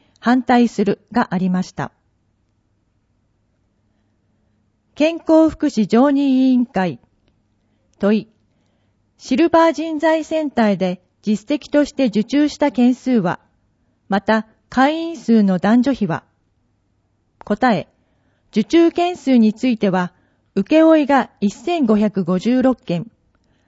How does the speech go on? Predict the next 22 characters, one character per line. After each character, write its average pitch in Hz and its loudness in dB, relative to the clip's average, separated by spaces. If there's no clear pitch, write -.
派 208 -4
遣 294 0
が 302 0
百 254 -6
二 349 -6
十 214 0
四 240 2
件 190 -2
で 175 -4
あ 170 -6
る。 147 -10
会 302 0
員 320 -6
の 320 -2
男 254 0
女 349 -2
比 302 -4
に 233 2
つ 247 -4
い 233 0
て 220 -4
は、 185 -4